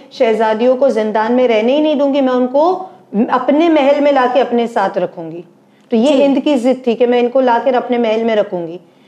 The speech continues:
Speaker 1: तो you know, कैसे चीजें पलट रही है। और यजीद कितनी कोशिश कर रहा है कि ये सारी चीजों को दबा दे, ये सारी चीजों को,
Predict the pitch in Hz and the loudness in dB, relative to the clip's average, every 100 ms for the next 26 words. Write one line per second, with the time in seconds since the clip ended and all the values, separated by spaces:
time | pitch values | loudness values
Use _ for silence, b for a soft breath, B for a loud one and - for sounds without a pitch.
0 | b - 330 453 466 - - 294 269 277 | b -2 0 2 0 -4 -4 0 2 2
1 | 349 339 - 269 247 302 294 233 233 233 | 0 0 -2 -2 0 -2 0 0 0 0
2 | 185 160 156 160 - b b b 247 247 | -2 -4 -8 -14 -20 b b b 0 4
3 | 247 247 339 - - 294 302 403 427 320 | 2 2 0 -2 -4 -2 0 0 2 0
4 | 269 294 - 269 277 277 294 302 - - | -2 -8 -2 0 2 0 -2 -2 -4 -2
5 | 254 277 320 302 277 254 277 277 302 214 | 0 0 0 -2 -2 0 0 0 -2 0
6 | 214 208 208 170 165 196 233 233 220 262 | -2 0 -2 -2 -4 -4 -2 -2 0 -2
7 | 262 233 240 240 240 240 247 254 | -2 0 2 2 2 4 4 2